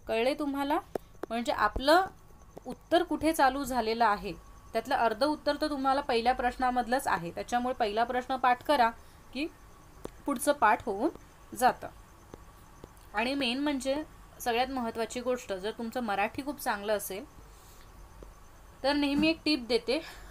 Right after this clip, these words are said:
की जेव्हा केव्हा तुम्ही माझा व्हिडिओ ऐकता किंवा उत्तर पाठ करता, तेव्हा ट्राय करा ते व्हिज्युअलाइज करायचं. व्हिज्युअलाइज करायचं म्हणजे डोळ्यासमोर आणा. जसं की, अ, जेव्हा आपण ऑडिओ बुक्स वगैरे ऐकतो, तुम्ही ऐकत असाल की नाही माहीत नाही, पण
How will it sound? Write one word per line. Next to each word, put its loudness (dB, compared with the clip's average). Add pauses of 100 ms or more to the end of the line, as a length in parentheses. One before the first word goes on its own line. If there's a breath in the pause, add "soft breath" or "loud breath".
(260 loud breath)
की 0
जेव्हा 6
केव्हा 0
तुम्ही -2
माझा 6
व्हिडिओ 2
ऐकता 2
किंवा 0
उत्तर 0
पाठ 4
करता, 2 (720 loud breath)
तेव्हा 6 (300)
ट्राय 8
करा 6
ते 0
व्हिज्युअलाइज 4
करायचं. 0
व्हिज्युअलाइज 0
करायचं -2
म्हणजे -4
डोळ्यासमोर 4
आणा. 2
जसं -8
की, -10 (400 loud breath)
अ, 0 (520)
जेव्हा 4
आपण 2
ऑडिओ 2
बुक्स -4
वगैरे -2
ऐकतो, -4 (200)
तुम्ही 0
ऐकत 0
असाल 2
की -12
नाही -2
माहीत -2
नाही, -4
पण -2